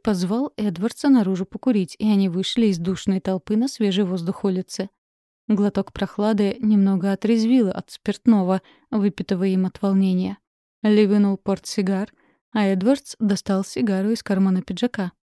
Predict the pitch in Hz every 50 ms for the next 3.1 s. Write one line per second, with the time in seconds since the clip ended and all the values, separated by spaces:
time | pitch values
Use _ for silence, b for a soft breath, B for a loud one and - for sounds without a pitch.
0 | _ _ _ _ _ _ _ _ _ _ _ _ _ _ _ _ _ _ _ _
1 | _ _ _ - 226 240 294 370 - - - 240 214 - 233 226 226 247 285 269
2 | - 220 208 226 254 240 214 208 226 226 - - 202 - 190 190 214 233 240 202
3 | 190 190